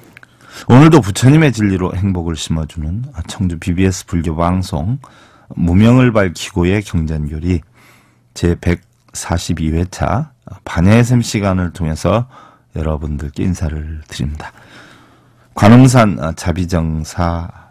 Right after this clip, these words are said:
서길봉입니다. 지난 시간에는요, 우리가 독경 가운데에서, 어,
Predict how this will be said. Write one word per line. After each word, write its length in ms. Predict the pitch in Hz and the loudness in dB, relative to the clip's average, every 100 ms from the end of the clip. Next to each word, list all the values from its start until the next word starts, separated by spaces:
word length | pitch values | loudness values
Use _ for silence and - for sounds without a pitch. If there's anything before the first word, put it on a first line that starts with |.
| _ | _
서길봉입니다. 1300 | - 101 95 85 80 80 80 80 82 80 82 - - _ _ _ _ _ _ _ _ _ _ _ _ _ _ _ _ - | -8 -4 -2 -2 -4 -10 -12 -8 -4 -4 -4 -10 -18 _ _ _ _ _ _ _ _ _ _ _ _ _ _ _ _ -6
지난 600 | - 110 127 123 107 67 | 4 6 8 6 2 -2
시간에는요, 840 | - 92 90 85 80 78 78 95 | -6 -2 -2 -2 -4 -6 -4 -4
우리가 420 | 82 82 78 110 156 - - - - - - | -6 -6 -4 -4 -6 -12 -20 -20 -20 -20 -8
독경 760 | - 85 _ _ - 107 110 104 - 90 - | -6 -6 _ _ 2 2 2 -2 -6 -8 -6
가운데에서, 1160 | 82 80 80 85 92 90 - - 78 82 85 82 - | -6 -4 -4 -6 -6 -6 -6 -8 -6 -8 -10 -14 -14
어, 380 | 80 78 80 | -12 -12 -12